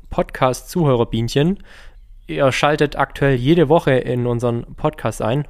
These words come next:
hoffentlich. Und bleibt da dran. Bewertungen und so weiter, wisst ihr ja, wo ihr das machen könnt. Äh, teilt auch gerne mal die Podcast-Folge in euren Instagram-Stories.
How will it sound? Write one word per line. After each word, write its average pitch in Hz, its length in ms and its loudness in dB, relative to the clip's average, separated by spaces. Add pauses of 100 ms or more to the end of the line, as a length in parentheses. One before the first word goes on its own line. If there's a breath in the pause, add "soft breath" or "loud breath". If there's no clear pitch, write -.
hoffentlich. 110 500 -4 (840 loud breath)
Und 127 840 4
bleibt 147 260 0
da 160 100 6
dran. 185 360 2 (1120 soft breath)
Bewertungen 156 680 4 (200)
und 139 220 2
so 139 140 0
weiter, 131 360 4
wisst 175 220 0
ihr 135 60 6
ja, 117 120 2
wo 123 80 2
ihr 120 120 2
das 113 160 -4
machen 147 260 2
könnt. 139 400 0 (1000 loud breath)
Äh, 98 120 -10 (100)
teilt 165 440 0
auch 143 200 2
gerne 135 400 4
mal 123 220 2
die 120 100 -2
Podcast-Folge 120 840 0
in 123 260 -2
euren 113 280 0
Instagram-Stories. 135 1300 2